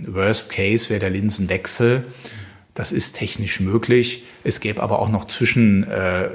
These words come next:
Lösungen, ja. Also entweder der Patient trägt ein Brillenglas, das will er ja eigentlich nicht,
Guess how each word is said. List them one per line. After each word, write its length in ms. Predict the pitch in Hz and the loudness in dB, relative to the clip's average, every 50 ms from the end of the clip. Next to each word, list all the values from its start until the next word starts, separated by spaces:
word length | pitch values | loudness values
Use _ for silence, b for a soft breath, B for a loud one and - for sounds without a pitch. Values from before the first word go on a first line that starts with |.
| - | -6
Lösungen, 640 | - 95 90 92 92 95 92 87 78 80 80 76 87 | -4 -2 0 0 0 0 0 -4 -4 -6 -8 -6 -6
ja. 100 | 110 123 | -4 -4
Also 300 | 120 98 90 - - - | -4 -4 -6 -6 -6 -4
entweder 340 | - 101 - - 104 98 | -4 -4 -2 -2 -2 0
der 80 | 95 92 | -2 -2
Patient 400 | - - 90 - - 92 90 87 - - - - | -4 -2 -4 -2 -2 -2 -4 -6 -8 -16 -16 -12
trägt 280 | - - 85 87 - - | -8 -6 -6 -6 -4 -2
ein 60 | 117 | -2
Brillenglas, 600 | 110 104 113 113 113 113 - - 104 107 107 - | 0 2 2 2 2 0 0 -2 -2 -2 -2 -2
das 140 | 90 80 78 | -4 -4 -2
will 120 | 87 104 | 0 2
er 80 | 139 135 | 2 4
ja 180 | 95 82 78 69 | 4 2 2 0
eigentlich 480 | 67 80 78 78 85 95 90 87 - | 0 -2 -4 -4 -6 -8 -8 -6 -4
nicht, 300 | 92 98 110 - - B | -2 -2 -2 -2 -6 B